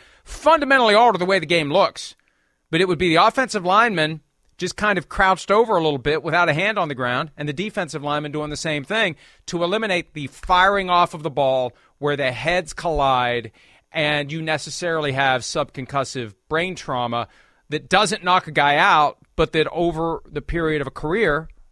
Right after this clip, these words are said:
or a season or a month is going to potentially accumulate into something that can cause a problem la-,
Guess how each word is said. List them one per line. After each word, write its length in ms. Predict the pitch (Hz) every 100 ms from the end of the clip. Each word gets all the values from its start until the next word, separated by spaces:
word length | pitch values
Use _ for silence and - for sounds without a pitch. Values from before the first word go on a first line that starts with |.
| _
or 140 | 151 156
a 100 | 135
season 640 | - 214 247 160 156 160 - -
or 180 | 160 139
a 40 |
month 540 | 131 180 233 202 - - - _
is 160 | 151 143
going 260 | 170 175
to 220 | 160 156 156 _ -
potentially 760 | 147 - 175 - 165 151 143 - -
accumulate 640 | 139 - 196 180 143 135 135 _ _ -
into 140 | 143
something 380 | 135 170 - 139
that 80 | 135
can 140 | -
cause 260 | 123 135 123
a 40 |
problem 400 | - 139 131 120
la-, 160 | 120